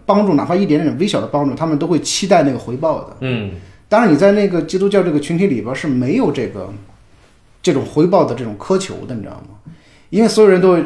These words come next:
Speaker 1: 都认为我是在为神做工，而不是在为你做工，
Speaker 2: 啊。
Speaker 1: 你知道吗？
Speaker 2: 明白。
Speaker 1: 但是我为神做工，就是我要传递神的这个教义是什么呢？
Speaker 2: 嗯。
Speaker 1: 就是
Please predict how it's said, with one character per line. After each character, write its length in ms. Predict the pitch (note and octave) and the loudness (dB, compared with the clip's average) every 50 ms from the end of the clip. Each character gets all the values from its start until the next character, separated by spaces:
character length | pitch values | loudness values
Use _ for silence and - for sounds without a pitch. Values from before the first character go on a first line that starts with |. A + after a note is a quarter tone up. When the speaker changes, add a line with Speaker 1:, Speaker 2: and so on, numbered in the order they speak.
| - | 0
Speaker 1:
都 140 | - G3+ G3+ | 2 4 4
认 140 | G3+ G3 E3+ | 6 6 4
为 180 | F3+ F#3+ D3 A2+ | 4 2 0 0
我 60 | A2 | -2
是 100 | D#3 D#3+ | -2 0
在 140 | D#3+ F3 E3 | 2 2 2
为 180 | D#3 D#3 C3 | 4 2 0
神 320 | B2 - - - B2+ B2+ D#3+ | 0 -2 -6 -4 -4 0 2
做 160 | F#3 E3+ - | 2 2 2
工， 220 | - A2 G#2 G2 - | 0 -4 -8 -10 -10
而 100 | - C3 | -10 -10
不 100 | - D3 | -8 -8
是 100 | C#3+ E3 | -8 -4
在 120 | D3 F3 D#3 | -2 -2 0
为 160 | D3+ D#3+ C#3 | 0 0 0
你 400 | A#2+ A#2+ A#2+ A#2+ A2 - - - - - - - - | 0 -2 -4 -6 -6 -8 -12 -16 -20 -20 -20 -18 -10
做 560 | A2 G#2 G#2 G#2 G#2 G2+ G2+ - E3 D3 - | -6 -4 -2 -2 -2 -2 -2 0 0 0 -2
工， 120 | C3+ B2 A2+ | -2 -6 -10
Speaker 2:
啊。 40 | G#2 G2+ | -12 -12
Speaker 1:
你 80 | G#2+ | -14
知 60 | G#2+ G2+ | -14 -14
道 80 | G2+ | -14
吗？ 60 | G2 - | -14 -14
Speaker 2:
明 160 | F#2+ F#2+ F#2 | -14 -14 -12
白。 120 | F2+ E2+ E2 - - - - - - _ _ - | -12 -14 -14 -16 -20 -20 -20 -20 -20 _ _ 2
Speaker 1:
但 100 | G3 G3+ | 4 4
是 80 | A3 | 4
我 120 | F#3 D#3 D3+ | 4 4 4
为 120 | G3+ G3 | 4 4
神 180 | - - F3+ G3+ | 4 4 2 4
做 140 | G#3+ F3+ D#3 | 4 2 2
工， 220 | D#3 F3 F3+ F#3 | 2 0 -2 0
就 100 | E3+ F3+ | 0 -2
是 60 | E3 | 0
我 180 | E3 D3 C3 C#3+ | 0 0 2 2
要 120 | D#3 D#3 | 2 2
传 320 | D#3 - - - D3+ D#3+ F#3 | 2 -2 -4 -2 -2 0 0
递 160 | F#3+ F#3+ D#3 | 2 2 0
神 240 | - - C#3+ C#3 C#3+ | 0 0 -2 -2 -2
的 100 | D#3 E3+ | -2 0
这 160 | E3+ F3+ E3+ | 0 -2 -2
个 320 | D#3 D#3 D3+ C#3+ C3+ B2+ - - - _ _ _ _ _ | 0 0 -2 -2 -2 -4 -8 -14 -20 _ _ _ _ _
教 320 | - - B3+ A#3+ E3 C#3 B2+ | -4 0 0 2 2 2 0
义 220 | A#2+ A#2 G#2+ G2+ G2+ | -2 -4 -8 -10 -10
是 140 | - B2+ | -10 -10
什 120 | G#2+ G2+ G#2+ | -10 -8 -8
么 120 | A2 A#2 | -10 -10
呢？ 40 | A#2+ | -10
Speaker 2:
嗯。 40 | A#2+ | -8
Speaker 1:
就 100 | - C#3+ | -8 -8
是 140 | - - | -8 -8